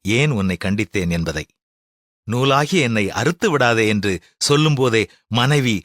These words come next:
தன் கணவனை கட்டி அணைத்துக் கொண்டாள். ஆம், அன்பான மனைவிகளே, உங்களுக்கு இனிமையாய் தோன்றுகின்ற வழிகள் ஏராளம் இருக்கலாம். ஆனால் அவற்றின் முடிவு பயங்கரமானது. எனவே கணவருக்கு கீழ்ப்படிந்து வாழ கற்றுக்கொள்ளுங்கள். உங்கள் இனிய வாழ்வு உங்களை வரவேற்கும்.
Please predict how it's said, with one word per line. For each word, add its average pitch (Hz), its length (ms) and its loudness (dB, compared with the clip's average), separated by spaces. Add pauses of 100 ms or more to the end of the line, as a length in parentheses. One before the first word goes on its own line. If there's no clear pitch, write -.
(140)
தன் 131 200 -2
கணவனை 117 440 0
கட்டி 120 380 -2
அணைத்துக் 131 380 -2
கொண்டாள். 82 380 -6 (1000)
ஆம், 170 220 0
அன்பான 135 360 0
மனைவிகளே, 104 540 -2 (280)
உங்களுக்கு 143 440 0
இனிமையாய் 160 460 0
தோன்றுகின்ற 120 500 -2
வழிகள் 104 360 -2
ஏராளம் 165 480 0
இருக்கலாம். 98 440 -6 (580)
ஆனால் 120 240 0
அவற்றின் 113 360 -2
முடிவு 131 300 -2
பயங்கரமானது. 107 640 -2 (380)
எனவே 123 300 2
கணவருக்கு 208 600 0
கீழ்ப்படிந்து 170 560 0
வாழ 104 240 0
கற்றுக்கொள்ளுங்கள். 95 720 -2 (280)
உங்கள் 117 400 0
இனிய 160 400 2
வாழ்வு 104 380 0
உங்களை 90 300 -2
வரவேற்கும். 151 600 -2